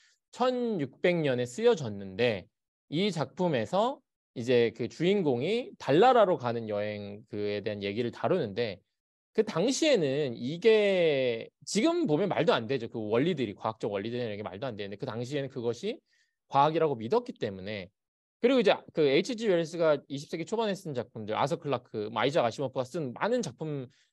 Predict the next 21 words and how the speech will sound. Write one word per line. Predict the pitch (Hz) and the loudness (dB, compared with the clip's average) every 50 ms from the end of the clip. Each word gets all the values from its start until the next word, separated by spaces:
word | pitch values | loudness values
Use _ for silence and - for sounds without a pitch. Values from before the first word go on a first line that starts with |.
| _ _ - | _ _ -2
에스에프 | 135 143 - 214 202 - | -2 2 2 2 0 0
작품들이 | 180 156 123 - - 170 165 151 135 139 147 170 143 | -2 -4 -6 -6 -6 -6 -6 -4 -4 -4 -4 -6 -6
지금 | - - 175 180 269 277 220 151 | -4 -4 -2 0 2 2 2 2
우리 | 151 180 202 196 185 170 135 | 0 0 0 0 0 0 0
양자역학을 | 131 131 160 190 254 240 - - 214 202 208 147 | 0 2 6 6 6 6 6 4 0 2 2 2
아는 | 123 135 170 160 | 2 2 0 -2
우리의 | 127 135 196 180 | -4 -2 -2 -2
입장에서는 | 135 - 151 147 147 143 165 180 175 | -2 -2 -4 -4 -4 -4 -4 -4 -2
말도 | 120 107 151 202 208 | -2 0 0 2 0
안 | 147 | 0
되는 | 131 160 139 | -2 -4 -6
과학들이 | 120 117 110 107 - 160 151 120 | -6 -6 -8 -6 -4 -4 -4 -4
많잖아요. | 87 85 87 - 127 110 101 92 92 98 98 - _ _ _ _ _ _ | -6 -10 -10 -10 -8 -8 -8 -10 -10 -12 -14 -16 _ _ _ _ _ _
뭐 | 139 123 | -12 -6
고전 | - - 175 190 269 247 170 | 2 4 6 6 6 6 6
물리학이 | 147 147 156 151 147 147 | 4 4 4 4 2 0
다 | - 131 117 | -2 -4 -4
이미 | 113 110 113 123 127 120 117 107 | -2 -4 -6 -6 -6 -6 -6 -6
뭐 | 104 101 | -8 -10
부정된 | - - 131 135 156 160 143 135 | -10 -6 -4 -2 -2 0 -2 -2
상황에서. | 127 147 175 202 220 214 165 113 104 101 95 95 98 110 113 101 92 | -4 -2 -4 -2 -2 -4 -6 -6 -6 -6 -6 -6 -6 -6 -8 -10 -12